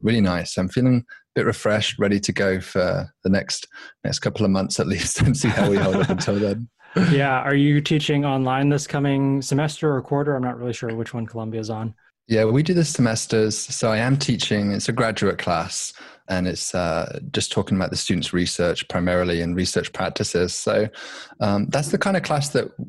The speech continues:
Speaker 1: I think we can still do in hybrid mode. And as things progress, I'm not sure. We'll see how things go. We'll play it by ear a little bit.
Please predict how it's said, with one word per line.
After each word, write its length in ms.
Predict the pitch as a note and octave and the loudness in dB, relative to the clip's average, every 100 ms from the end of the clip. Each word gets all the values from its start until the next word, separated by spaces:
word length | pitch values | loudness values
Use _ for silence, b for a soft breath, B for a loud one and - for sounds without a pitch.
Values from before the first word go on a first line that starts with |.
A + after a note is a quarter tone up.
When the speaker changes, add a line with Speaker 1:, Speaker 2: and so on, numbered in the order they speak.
| - | -2
Speaker 1:
I 80 | A2 | -2
think 300 | - C#3 C#3 | 0 -2 0
we 80 | C#3 | 2
can 160 | A#2+ | 2
still 280 | A2+ - A2+ | 0 2 2
do 220 | G#2 G#2+ | 4 4
in 100 | G2+ | 4
hybrid 460 | F#2+ F2+ F#2 G2+ G2 | 4 2 2 2 2
mode. 380 | G2+ G2+ G2+ - b b b _ | 4 4 2 0 b b b _
And 140 | F#2 | 0
as 480 | G2 F#2+ - - - | 0 -2 -4 -8 -6
things 260 | - F#2+ F#2+ | -2 0 0
progress, 560 | - F#2+ C3+ C#3 C#3 - | 0 2 2 2 -2 -4
I'm 120 | A2 | 2
not 120 | G#2+ F#2 | 2 2
sure. 180 | F#2+ | 2
We'll 140 | F2+ F#2+ | 2 2
see 160 | A2+ | 2
how 160 | F#2 G2 | 2 0
things 320 | - F2+ F2 | 0 -2 -2
go. 200 | - E2+ | -2 -2
We'll 100 | E2+ | -2
play 160 | - F#2+ | -2 0
it 60 | |
by 120 | F2+ F2 | 0 0
ear 140 | F2 | 0
a 40 | |
little 220 | F2+ F2 E2 | -2 -4 -4
bit. 220 | F2+ | -6